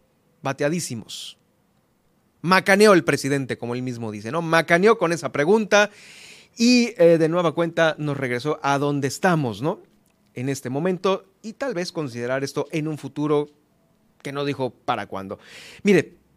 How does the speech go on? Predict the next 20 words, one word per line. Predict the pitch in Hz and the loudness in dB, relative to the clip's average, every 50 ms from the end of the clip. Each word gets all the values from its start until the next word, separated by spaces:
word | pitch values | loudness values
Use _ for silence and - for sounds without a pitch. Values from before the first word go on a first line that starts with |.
| _ _ _ | _ _ _
cien | - - - 214 220 202 | -16 -6 0 2 2 4
millones | 190 170 160 175 170 165 143 131 | 2 2 2 0 0 0 -2 -4
de | - | -2
pesos | - - 160 - 160 147 - | 0 0 0 0 -2 -6 -4
para | 143 131 131 | -2 -2 -2
reforzar | 123 113 117 - 113 110 - 143 147 147 | -2 -4 -8 -8 -10 -8 -4 -2 -2 0
la | 147 135 | 0 -2
actividad | 113 - - 107 117 131 135 135 | -4 -4 -6 -6 -2 0 0 0
de | 127 135 123 117 | 0 -2 -4 -4
roca | 113 123 139 - 120 113 | -4 -4 -6 -6 -6 -8
fosfórica, | - 110 110 - - 202 208 190 175 - 202 196 190 - | -8 -8 -12 -6 -2 -2 -2 -2 0 0 -2 -2 0 0
tres | 190 165 147 123 | 0 2 2 0
mil | 131 147 156 147 | -2 -4 -4 -4
millones | 139 139 123 135 139 139 117 | -4 -4 -4 -4 -4 -4 -4
de | 113 107 | -6 -6
pesos | - 131 123 135 117 | -6 -6 -6 -8 -10
para | - 123 113 113 117 120 - 131 | -6 -4 -2 0 0 0 -2 -4
programas | 131 120 117 120 127 131 135 123 | -8 -6 -6 -4 -4 -4 -6 -4
del | 107 113 107 101 | -6 -6 -8 -6
bienestar, | 117 113 107 107 98 - - 151 175 190 | -8 -8 -8 -8 -8 -2 2 2 2 0